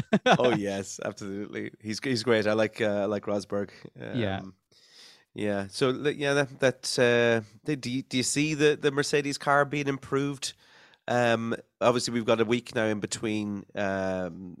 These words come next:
Speaker 2: Italy and Miami. <sighs>
Speaker 1: Well, I
Speaker 2: It's
Speaker 1: think
Speaker 2: n-
Speaker 1: they're, they're earmarking all their big upgrades, though, for Spain.
Speaker 2: Right, okay.
Speaker 1: So take that into, you know,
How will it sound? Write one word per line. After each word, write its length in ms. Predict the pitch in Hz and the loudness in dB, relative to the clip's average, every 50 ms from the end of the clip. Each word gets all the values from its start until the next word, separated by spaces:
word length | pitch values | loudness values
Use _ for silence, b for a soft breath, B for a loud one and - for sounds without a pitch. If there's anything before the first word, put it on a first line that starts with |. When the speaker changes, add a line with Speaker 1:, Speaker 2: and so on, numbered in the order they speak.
| _ - | _ -10
Speaker 2:
Italy 400 | 110 104 - 104 101 101 98 - | -10 -8 -6 -4 -4 -4 -4 -6
and 340 | 87 98 95 95 95 - - - | -6 -6 -6 -6 -8 -10 -12 -10
Miami. 540 | - 95 92 95 123 147 143 110 127 127 b b b b b b b b b b b _ _ _ _ _ _ - - B | -8 -6 -4 -2 -2 -2 -4 -4 -6 -8 b b b b b b b b b b b _ _ _ _ _ _ -20 -14 B
<sighs> 40 | B B B B B B B B B B B B _ _ _ _ _ _ _ _ _ _ - | B B B B B B B B B B B B _ _ _ _ _ _ _ _ _ _ -2
Speaker 1:
Well, 100 | 139 156 | 0 0
I 40 | 156 | 2
Speaker 2:
It's 60 | 165 | 2
Speaker 1:
think 140 | 208 233 240 | 2 0 0
Speaker 2:
n- 220 | 220 202 180 - _ _ _ | 0 -2 -2 -8 _ _ _
Speaker 1:
they're, 100 | 170 165 | 0 2
they're 160 | 175 196 208 | 2 2 2
earmarking 340 | 208 202 190 180 - 180 165 | 2 2 2 2 2 4 4
all 100 | 165 160 | 4 4
their 140 | 147 147 127 | 4 2 0
big 180 | - 151 135 | 0 -2 -2
upgrades, 500 | 143 143 - - - 135 123 113 104 92 | -2 -4 -6 -2 0 0 0 2 0 -2
though, 140 | - 110 98 | -4 -6 -6
for 120 | - - | -8 -12
Spain. 440 | - - - 127 117 110 104 95 85 - _ _ _ _ _ _ _ _ b b b b b _ | -18 -8 -6 -4 -4 -2 -4 -4 -8 -10 _ _ _ _ _ _ _ _ b b b b b _
Speaker 2:
Right, 180 | 107 101 85 - _ _ | -4 -4 -4 -4 _ _
okay. 220 | 113 101 107 87 - | -8 -6 -6 -6 -4
Speaker 1:
So 220 | - 123 107 107 120 - | -6 -8 -8 -8 -10 -8
take 200 | - 131 117 - | -8 -8 -6 -6
that 140 | 113 113 117 | -6 -6 -6
into, 320 | 107 95 107 104 - - - - - | -8 -10 -10 -12 -12 -14 -18 -14 -10
you 120 | 147 127 | -8 -6
know, 160 | 104 98 98 | -6 -8 -10